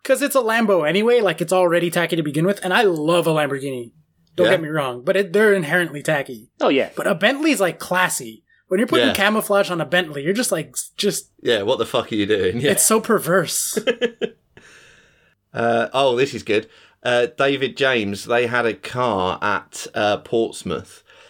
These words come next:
Speaker 2: that was, like, a three-wheeled Robin Reliant, and you had to drive it when you were the worst in training.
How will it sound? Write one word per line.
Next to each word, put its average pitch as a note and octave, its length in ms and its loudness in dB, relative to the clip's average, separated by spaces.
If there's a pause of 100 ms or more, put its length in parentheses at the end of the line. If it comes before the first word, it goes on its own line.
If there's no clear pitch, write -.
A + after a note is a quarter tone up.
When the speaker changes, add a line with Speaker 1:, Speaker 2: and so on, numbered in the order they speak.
Speaker 2:
that A2 120 0
was, A2 220 0
like, A2 180 -2
a A2+ 60 -10
three-wheeled A2 920 0 (160)
Robin G#2+ 280 -2
Reliant, G2+ 600 -2 (460)
and A2+ 240 0
you A2+ 140 0
had A#2 300 -4
to - 100 -8
drive A#2 440 0
it E2 340 0 (220)
when A2 280 0
you G#2+ 140 -4
were G#2 320 2
the G#2 180 -4
worst G#2 440 0
in G2+ 120 -2
training. G2+ 560 -4